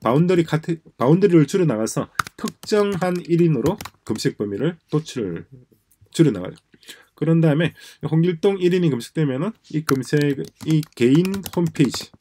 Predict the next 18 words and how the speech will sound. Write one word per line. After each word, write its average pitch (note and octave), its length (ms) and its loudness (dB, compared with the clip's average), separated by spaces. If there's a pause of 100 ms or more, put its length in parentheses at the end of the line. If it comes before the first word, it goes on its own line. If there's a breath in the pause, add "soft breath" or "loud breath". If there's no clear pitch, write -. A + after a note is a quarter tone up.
(200)
홈페이지, G#2 520 -10 (420 soft breath)
혹은 F3 220 0
개인 C#3+ 220 6
사이트로 A2 920 0 (520)
연결되도록 A#2+ 480 0
구성합니다. - 380 -14 (920)
사이트인데, F#2+ 500 -14 (300 loud breath)
이 E3+ 100 2
개인 G#3 220 6
홈페이지나 A3+ 440 2
개인 F3 220 2
사이트도 D#3 640 0
마찬가지 F3 500 0
에이비씨에서 D3+ 560 2
제공을 G2+ 320 -4
합니다. - 300 -16 (140)
에이비씨 D#3 380 0
시스템에서 D3 760 -2